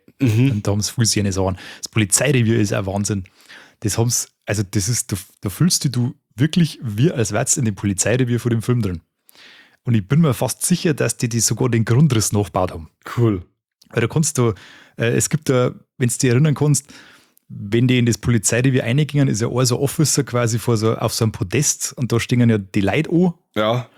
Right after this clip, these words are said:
Speaker 2: Und im Hintergrund haben dann verschiedene Schreibtische, die haben wirklich eins zu eins so aneinandergereiht wie im Film.
Speaker 1: Mhm.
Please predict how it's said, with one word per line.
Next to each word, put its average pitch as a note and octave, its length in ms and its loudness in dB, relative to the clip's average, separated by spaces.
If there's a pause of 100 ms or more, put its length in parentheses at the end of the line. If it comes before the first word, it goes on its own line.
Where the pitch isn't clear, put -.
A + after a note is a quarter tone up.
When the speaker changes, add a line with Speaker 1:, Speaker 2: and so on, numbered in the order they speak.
(520)
Speaker 2:
Und A#2+ 180 2
im A2+ 140 4
Hintergrund C#3+ 380 2
haben B2 120 2
dann B2 80 0
verschiedene A#2+ 380 0
Schreibtische, - 540 -2
die G2+ 160 -2
haben B2+ 140 2
wirklich C#3 280 -2
eins D3+ 240 0
zu D3 180 -4
eins C#3+ 240 2
so D3 180 -2
aneinandergereiht A#2+ 840 0
wie C3 160 2
im A2+ 200 -2
Film. D#3 320 2 (260)
Speaker 1:
Mhm. E3 360 4